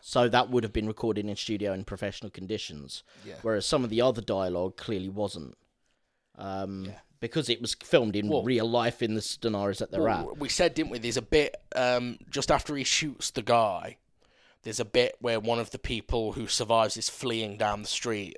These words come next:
Speaker 2: at
Speaker 1: Mm.
Speaker 2: sort of dusk or dawn.
Speaker 1: That's something else we
Speaker 2: And
Speaker 1: didn't mention. That scene where he shoots the guy,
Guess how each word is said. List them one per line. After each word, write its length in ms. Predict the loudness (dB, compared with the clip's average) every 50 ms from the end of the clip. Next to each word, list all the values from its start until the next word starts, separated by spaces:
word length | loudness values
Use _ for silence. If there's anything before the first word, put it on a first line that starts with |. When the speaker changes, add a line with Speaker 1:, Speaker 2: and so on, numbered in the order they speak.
| -10 -6
Speaker 2:
at 200 | -6 -6 -6 -6 -8
Speaker 1:
Mm. 80 | -4
Speaker 2:
sort 300 | 0 2 2 2 2 0
of 120 | -2 -2 2
dusk 400 | 2 4 4 2 0 -4 -4 -4
or 140 | -4 -4 -2
dawn. 400 | -2 0 0 2 2 2 2 2 4
Speaker 1:
That's 220 | 6 6 8 8 6
something 260 | 2 2 4 4 6
else 120 | 6 8 8
we 60 | 8
Speaker 2:
And 80 | 6 6
Speaker 1:
didn't 180 | 6 4 4 4
mention. 540 | 2 2 2 2 0 0 0 0 -2 -4 -6 _ _ _ _
That 220 | 4 4 4 2 0
scene 640 | 2 6 8 8 8 8 6 4 4 4 2 2 4
where 220 | 6 8 8 8
he 160 | 6 4 0
shoots 320 | -2 0 0 0 0 -2 -6
the 100 | -6 -4
guy, 400 | -2 -2 -2 -2 -2 -4 -4